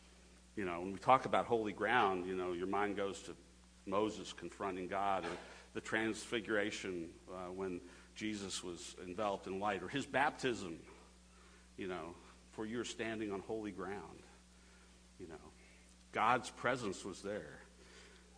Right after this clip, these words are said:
And, uh, Packer says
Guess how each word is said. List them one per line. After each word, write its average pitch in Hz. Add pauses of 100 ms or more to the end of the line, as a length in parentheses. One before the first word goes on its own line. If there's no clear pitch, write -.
(120)
And, 95
uh, 85 (1800)
Packer 123 (140)
says 104